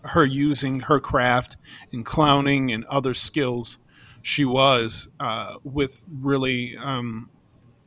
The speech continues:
wanting to uplift the marginalized.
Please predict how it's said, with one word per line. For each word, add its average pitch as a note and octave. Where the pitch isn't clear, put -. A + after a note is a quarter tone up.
wanting C#3+
to -
uplift C#3+
the C3+
marginalized. C3+